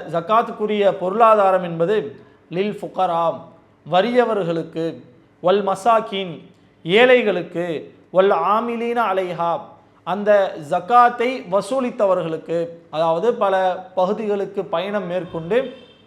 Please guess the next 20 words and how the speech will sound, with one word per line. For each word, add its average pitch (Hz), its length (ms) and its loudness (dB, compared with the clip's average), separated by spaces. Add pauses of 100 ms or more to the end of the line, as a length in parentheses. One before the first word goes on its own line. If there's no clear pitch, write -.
(240)
மக்களிடத்தில் 214 720 0
இருக்கக்கூடிய 185 640 -2 (120)
அந்த 185 400 0
பொருளாதாரத்தை, 185 800 2 (160)
ஜகாத்துக்குரிய 185 840 0
பொருளாதாரத்தை 175 760 0 (520)
வசூலிப்பதற்கு 202 840 -2
சிலர் 196 380 0
இருப்பார்கள். 170 560 -2
ரசூலுல்லாஹ் 190 440 0
காலத்திலும் 185 400 -2
இருந்தாங்க, 185 360 -6 (400)
இப்பவும் 226 500 0
இருக்கிறாங்க. 190 400 -2 (580)
அப்படி 269 440 6
இருப்பவர்களுக்கு 220 920 -2 (100)
அந்த 226 260 -2 (220)
பொருளாதாரத்திலிருந்து 202 1080 2 (140)
சிறிதளவை 196 480 0
கொடுக்கலாம். 175 560 -2